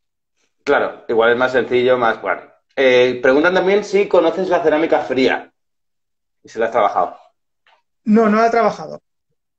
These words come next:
Speaker 2: La conozco, la he tocado alguna vez, pero no, no, no la he trabajado.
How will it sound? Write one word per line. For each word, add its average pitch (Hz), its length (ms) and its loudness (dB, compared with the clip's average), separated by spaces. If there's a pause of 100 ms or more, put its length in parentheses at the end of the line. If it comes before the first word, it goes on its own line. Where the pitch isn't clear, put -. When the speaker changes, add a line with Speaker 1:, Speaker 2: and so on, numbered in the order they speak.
(140)
Speaker 2:
La 180 380 0
conozco, 233 600 0
la 185 240 0
he 190 60 -2
tocado 214 380 -2
alguna 214 280 -2
vez, 247 240 -4
pero 190 180 -6
no, 175 520 -6
no, 180 480 -10
no 180 120 -10
la 180 100 -6
he 180 40 -8
trabajado. 185 560 -6